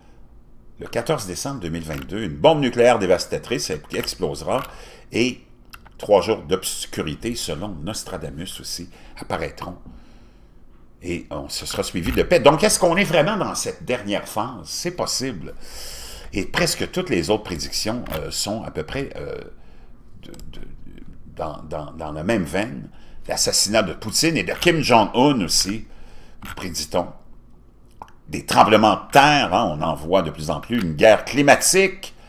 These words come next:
c'est possible. Une bombe nucléaire. Chers amis, l'écoule-, l'effondrement du dollar, la, l'intelligence artificielle, une pluie de météorites. Est-ce que deux mille vingt-deux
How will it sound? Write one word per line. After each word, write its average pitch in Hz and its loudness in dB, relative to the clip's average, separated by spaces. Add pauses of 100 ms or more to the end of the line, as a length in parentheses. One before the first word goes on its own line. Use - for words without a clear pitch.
(280)
c'est - -8
possible. - 0 (360)
Une 76 -2
bombe 127 10
nucléaire. 120 8 (680)
Chers 104 4
amis, 110 6
l'écoule-, 110 8
l'effondrement 110 6
du 82 -6
dollar, 90 6
la, 127 6
l'intelligence 131 4
artificielle, - 0
une 92 4
pluie 180 -2
de 165 -2
météorites. 127 8 (720)
Est-ce - 2
que 127 6
deux 147 6
mille 147 4
vingt-deux 113 2